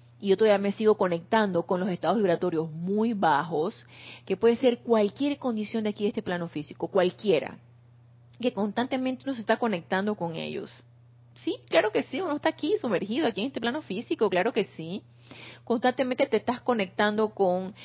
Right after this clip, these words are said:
el enojo, con la angustia, con el miedo, constantemente uno se está conectando con eso. Entonces, hasta que uno ya no se autoobserva de que me estoy conectando con el miedo, estoy sintiendo miedo, entonces re-, reculamos y echamos para atrás y empezamos a transmutarlo,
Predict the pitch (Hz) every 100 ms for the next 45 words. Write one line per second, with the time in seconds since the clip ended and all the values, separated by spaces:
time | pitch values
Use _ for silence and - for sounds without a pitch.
0 | - 302 294 240 220 202 208 226 208 202
1 | 196 - - - - 208 196 196 202 208
2 | - - 190 180 170 170 185 175 165 165
3 | 165 190 202 277 294 294 285 277 254 254
4 | 226 202 208 220 196 160 - - - -
5 | - - - - 165 220 233 226 175 185
6 | 214 247 247 247 269 - 180 - - 180
7 | 175 - 170 - - 233 226 233 196 -
8 | 170 - 320 349 339 339 349 330 320 349
9 | 359 330 311 359 349 339 330 330 320 302
10 | 311 226 208 247 247 - - 190 180 -
11 | - - - - - 170 170 254 214 226
12 | 233 208 240 381 - - 202 185 240 -
13 | 170 - 202 262 240 170 175 185 247 220
14 | 233 302 302 247 160 165 185